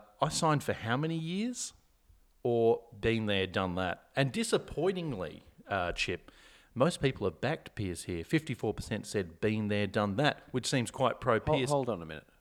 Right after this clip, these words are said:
Speaker 1: Yes.
Speaker 2: Um, i-, are they referring to winning a grand final?
Speaker 1: Correct.
Speaker 2: Right.
Speaker 1: And of course, Pearce did do that. He,
Speaker 2: Yeah, but
Speaker 1: he
Speaker 2: he
Speaker 1: won in
Speaker 2: took a few more
Speaker 1: twenty thirteen.
Speaker 2: touches.
Speaker 1: Yeah, he didn't have heaps to do with it, did he?
Speaker 2: He
Speaker 1: When you
Speaker 2: st-,
Speaker 1: think
Speaker 2: I
Speaker 1: about
Speaker 2: think
Speaker 1: it.
Speaker 2: he still had a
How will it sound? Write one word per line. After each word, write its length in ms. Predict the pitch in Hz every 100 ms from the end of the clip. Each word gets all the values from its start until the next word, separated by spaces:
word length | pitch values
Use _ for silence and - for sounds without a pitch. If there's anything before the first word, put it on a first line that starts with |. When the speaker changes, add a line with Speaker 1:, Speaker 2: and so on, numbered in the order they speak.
| _ _ _ _ _ _ _ _
Speaker 1:
Yes. 240 | - 95 - - _ _ _ -
Speaker 2:
Um, 460 | 110 104 101 95 - _ _ _ _
i-, 40 | 113
are 220 | - 101
they 120 | 113
referring 480 | 113 110 - 107 104
to 140 | 101 104
winning 380 | 104 98 98 95
a 100 | 92
grand 280 | 92 92 -
final? 320 | - - 143 _ _ _ _ _
Speaker 1:
Correct. 340 | 117 104 - - _
Speaker 2:
Right. 160 | - - - _ - - - - - - _ -
Speaker 1:
And 100 | 104
of 60 |
course, 220 | - 127 -
Pearce 240 | 165 131
did 220 | 151 143
do 220 | 127 120 95
that. 260 | 107 -
He, 80 | 110 104
Speaker 2:
Yeah, 60 |
but 60 | 104
Speaker 1:
he 40 | 110
Speaker 2:
he 60 |
Speaker 1:
won 140 | 104 107
in 80 |
Speaker 2:
took 100 | 101
a 60 | 107
few 100 | 117
more 180 | 107 95
Speaker 1:
twenty 60 |
thirteen. 100 | - 87
Speaker 2:
touches. 280 | 98 101 - - - - - - - _ _ -
Speaker 1:
Yeah, 220 | 156 170
he 120 | 156
didn't 200 | 208 233
have 180 | 156 147
heaps 340 | - 120 - -
to 80 |
do 140 | 98 87
with 140 | 85
it, 100 | -
did 140 | - 95
he? 180 | 82 - _ _ _ _ -
Speaker 2:
He 60 |
Speaker 1:
When 140 | 123 117
you 60 |
Speaker 2:
st-, 60 | 98
Speaker 1:
think 140 | 120
Speaker 2:
I 40 | 110
Speaker 1:
about 60 | -
Speaker 2:
think 180 | 165
Speaker 1:
it. 20 | 160
Speaker 2:
he 40 |
still 260 | - 139 117
had 140 |
a 60 | 117